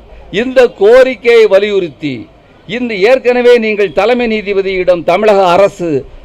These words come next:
ஏற்கனவே கூறியுள்ளதை நாங்கள் உங்களுடைய அந்த செய்திகளிலே பார்த்தேன். எனவே முதலமைச்சரும் அவர்களும் கூறியிருக்கிறார், அடுத்த ஆட்சி வரும் பொழுது,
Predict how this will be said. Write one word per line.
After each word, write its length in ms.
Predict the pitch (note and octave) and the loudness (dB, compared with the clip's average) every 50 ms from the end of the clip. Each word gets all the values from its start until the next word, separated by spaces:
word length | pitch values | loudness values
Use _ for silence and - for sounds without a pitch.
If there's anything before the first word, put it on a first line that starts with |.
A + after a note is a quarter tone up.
| - - | -20 -10
ஏற்கனவே 580 | - E3 G#3+ G#3 - G3+ G#3 G3+ G3 G3 G3+ F#3 - - | -6 -4 -4 -4 -4 -6 -6 -4 -4 -4 -4 -4 -2 0
கூறியுள்ளதை 520 | G3 F#3+ G3 F#3+ F3+ F3 E3+ D#3+ D#3+ D#3+ | 0 0 0 0 0 0 0 0 0 -4
நாங்கள் 360 | D#3 E3 E3 E3 E3 E3 E3 | -8 -8 -8 -8 -8 -8 -8
உங்களுடைய 640 | D#3+ D3+ C#3+ D3+ D#3 D#3 D3 D3 C#3+ C#3+ C#3+ C3+ B2+ | -10 -10 -12 -10 -10 -8 -6 -4 -4 -2 -2 -4 -4
அந்த 460 | B2+ C3+ C#3+ C#3+ C#3 C#3 C3 B2 A2 - - - - - | -4 -4 -4 -2 0 0 -2 -2 -4 -10 -14 -20 -10 -6
செய்திகளிலே 560 | E3 F3+ F3+ F#3 F3 E3+ E3 D#3 C#3+ C#3+ C3+ - | -4 -4 -2 -2 -2 -2 -2 0 0 0 -2 0
பார்த்தேன். 500 | - C3+ D3 C#3 A#2 - C#3 C3 B2 G#2+ - - - - - - - _ - - | -2 -2 -2 -2 -4 -6 -6 -6 -6 -10 -14 -20 -20 -20 -20 -20 -20 _ -16 -4
எனவே 340 | - A3 B3 C4 B3 B3 A#3+ A3 | -2 0 0 2 2 4 2 2
முதலமைச்சரும் 680 | F3 F3 G3 A#3 B3 A#3+ A#3+ A#3 F3+ - A3+ A3+ A3 | 0 -2 -4 -2 -2 -2 -2 -4 -2 -2 -2 0 2
அவர்களும் 480 | G#3+ G#3+ G#3 G#3 G#3 G#3 G3+ G3+ F3+ | 2 2 2 2 2 2 0 -2 -2
கூறியிருக்கிறார், 880 | - G3+ A#3 A#3 A3+ G#3+ G#3 G3+ G3 - F#3 F#3+ F#3 F3 E3 D#3 C#3+ C3+ - - - - | -2 -2 0 0 0 0 0 -2 -2 -2 0 0 2 2 0 -2 -2 -6 -12 -20 -20 -14
அடுத்த 500 | - G3 - F3+ G#3+ G#3+ G#3 G#3+ G#3+ G3+ | -6 0 0 4 4 2 2 2 0 2
ஆட்சி 480 | F#3 E3+ F3 G3 A3 G#3+ E3 - - G#3+ | 2 2 2 2 2 0 -2 -6 -6 0
வரும் 280 | F3+ F3+ F3+ F3+ F3 E3 | 2 2 2 2 2 0
பொழுது, 480 | E3+ E3 D#3+ D3 C#3 C3+ B2 A2+ - | 0 0 0 2 2 0 0 -2 -8